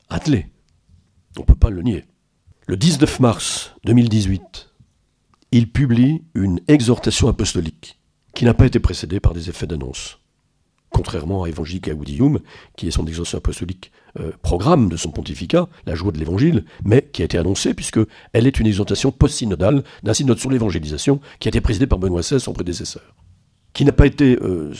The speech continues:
précédée d'effets d'annonce comme Laudato Si, était déjà dans les tuyaux de Benoît seize, dont, qu'on a appelé d'ailleurs le pape vert, parce qu'il est beaucoup intervenu sur les questions de l'écologie, Benoît seize. Cette exhortation apostolique, on l'a,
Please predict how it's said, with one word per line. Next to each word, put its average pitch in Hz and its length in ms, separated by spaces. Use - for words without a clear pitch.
précédée 123 400
d'effets 107 280
d'annonce 101 340
comme 139 240
Laudato 117 360
Si, 165 360
était 151 220
déjà 135 220
dans 104 120
les 107 120
tuyaux 110 320
de 110 60
Benoît 98 260
seize, 76 380
dont, 92 120
qu'on 101 140
a 98 80
appelé 113 220
d'ailleurs 87 400
le 92 140
pape 107 200
vert, 104 440
parce - 120
qu'il - 140
est 73 40
beaucoup 139 340
intervenu 101 460
sur - 140
les 80 100
questions - 200
de 85 60
l'écologie, 78 380
Benoît 69 240
seize. - 340
Cette 147 260
exhortation 151 280
apostolique, 120 460
on 113 120
l'a, 117 240